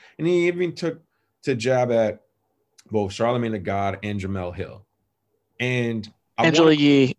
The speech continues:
Speaker 2: and D J Envy.
Speaker 1: I wanna
Speaker 2: <laughs> All
Speaker 1: get
Speaker 2: of Breakfast Club.
Speaker 1: into all this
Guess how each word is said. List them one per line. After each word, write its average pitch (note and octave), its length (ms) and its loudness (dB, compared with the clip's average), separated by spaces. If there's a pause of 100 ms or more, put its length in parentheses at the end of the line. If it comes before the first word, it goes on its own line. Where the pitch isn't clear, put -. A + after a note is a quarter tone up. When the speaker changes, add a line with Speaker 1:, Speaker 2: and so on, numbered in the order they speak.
Speaker 2:
and D#3+ 220 4
D C#3+ 160 4
J C3+ 220 4
Envy. C#3+ 380 2 (380)
Speaker 1:
I C#3 40 2
wanna F3 260 2
Speaker 2:
<laughs> - 20 8
All A3+ 160 8
Speaker 1:
get G#3+ 80 8
Speaker 2:
of E3+ 60 0
Breakfast F3 440 2
Club. F#3 340 4 (100)
Speaker 1:
into B2+ 220 0 (280)
all G#2 160 -4 (100)
this F#2+ 100 -8